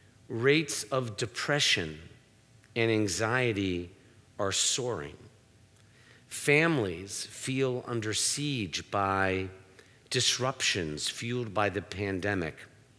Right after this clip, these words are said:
And then there is the astonishing statistic regarding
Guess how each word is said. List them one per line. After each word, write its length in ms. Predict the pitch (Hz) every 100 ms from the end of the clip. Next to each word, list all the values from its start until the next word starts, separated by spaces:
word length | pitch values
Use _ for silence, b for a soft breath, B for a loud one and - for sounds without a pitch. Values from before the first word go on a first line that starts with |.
| - - b b b b b b b
And 180 | 156 160
then 180 | 175 226
there 240 | 214 208
is 420 | 190 180 165 147 131
the 220 | 156 151
astonishing 840 | 139 - - 156 160 160 - 151 151
statistic 800 | - 147 - 147 - - 131 -
regarding 800 | 131 110 117 117 117 113 110